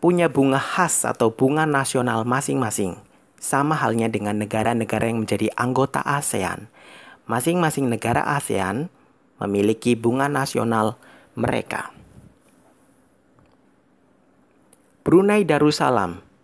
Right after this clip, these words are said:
menjadikan bunga simpor sebagai bunga nasional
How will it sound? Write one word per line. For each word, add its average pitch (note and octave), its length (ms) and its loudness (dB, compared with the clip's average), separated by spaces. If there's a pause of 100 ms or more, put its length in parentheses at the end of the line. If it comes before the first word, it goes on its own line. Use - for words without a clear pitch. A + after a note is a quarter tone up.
(160)
menjadikan A2 560 0
bunga G#2 320 -2
simpor D#3+ 800 0
sebagai G#2+ 640 -2
bunga D3+ 400 0
nasional B2 720 -4